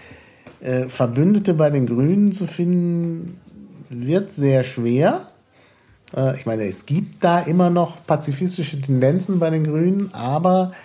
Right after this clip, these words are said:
äh, also diese Idee mit Responsibility to Protect und Menschenrechte und so stehen da sehr stark, sind, die sind auch sehr stark. Von daher ist es schwierig mit den Grünen.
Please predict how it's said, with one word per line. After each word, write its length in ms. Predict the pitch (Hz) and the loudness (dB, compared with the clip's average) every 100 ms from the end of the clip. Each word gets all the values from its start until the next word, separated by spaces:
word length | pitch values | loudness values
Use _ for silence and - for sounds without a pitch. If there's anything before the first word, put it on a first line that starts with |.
| - - _ | -20 -20 _
äh, 60 | - 143 143 143 135 135 135 | -2 0 0 0 -2 -4 -6
also 220 | - 127 139 | -4 0 0
diese 380 | 131 143 135 | 0 0 0
Idee 480 | 127 120 127 151 180 | -2 0 2 4 4
mit 240 | 170 147 139 | 2 0 0
Responsibility 720 | 135 - 139 131 143 143 139 | -2 0 -2 0 0 0 -2
to 80 | 135 | -4
Protect 600 | - 139 139 185 185 - | -2 -4 0 -2 -2 -6
und 160 | 139 139 | -2 0
Menschenrechte 840 | 151 170 147 139 143 143 147 139 | 0 -2 -2 -2 -2 -4 -2 -2
und 160 | 135 135 | -4 0
so 240 | 143 139 - - - | 2 0 -6 -20 -20
stehen 400 | - 156 185 175 | -2 2 4 6
da 160 | 151 | 4
sehr 260 | 139 170 190 | 4 4 2
stark, 560 | - 170 165 165 - 180 | 2 2 4 2 -4 -6
sind, 240 | 139 160 | -2 0
die 100 | 143 | 0
sind 120 | 147 | 0
auch 160 | 147 156 | 0 0
sehr 240 | 170 165 | 2 0
stark. 500 | - - 170 92 92 | 0 0 0 -2 -10
Von 160 | - 117 | -14 -10
daher 380 | 123 147 147 135 - - _ | -2 0 0 -4 -12 -20 _
ist 140 | 143 139 | -6 -4
es 60 | |
schwierig 320 | - 156 139 | 0 2 2
mit 100 | 117 | 0
den 120 | 110 104 | -4 -4
Grünen. 320 | 104 120 | -2 -2